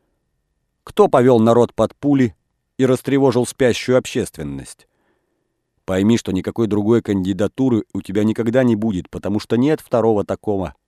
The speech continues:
как этот Бухиев. Во-первых, он чурка.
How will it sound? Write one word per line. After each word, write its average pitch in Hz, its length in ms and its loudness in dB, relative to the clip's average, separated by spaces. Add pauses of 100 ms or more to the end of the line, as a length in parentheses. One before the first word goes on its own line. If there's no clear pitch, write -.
(220)
как 95 200 -10
этот 92 200 -10
Бухиев. 82 680 -8 (1200)
Во-первых, 135 400 0
он 131 140 0
чурка. 117 480 -6